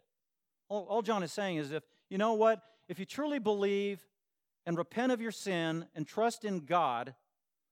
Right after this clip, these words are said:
God's gonna change your life, and it's gonna be evident in your attitude, how you live, and how you view other people. Which means if you're a true believer, you will love other people. Not just your friends,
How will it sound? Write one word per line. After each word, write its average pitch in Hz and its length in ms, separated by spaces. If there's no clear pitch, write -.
God's 247 220
gonna 285 140
change 233 360
your 202 120
life, 151 480
and 180 80
it's - 80
gonna 202 120
be 196 200
evident 247 400
in 202 100
your 190 140
attitude, 247 580
how 277 180
you 320 200
live, 220 320
and 220 140
how 214 120
you 220 220
view 254 360
other 214 280
people. - 440
Which - 160
means 214 200
if 214 160
you're 214 100
a 196 60
true 330 180
believer, 226 300
you 226 180
will 254 160
love 285 300
other 226 380
people. - 420
Not 185 180
just 233 300
your 240 80
friends, 208 420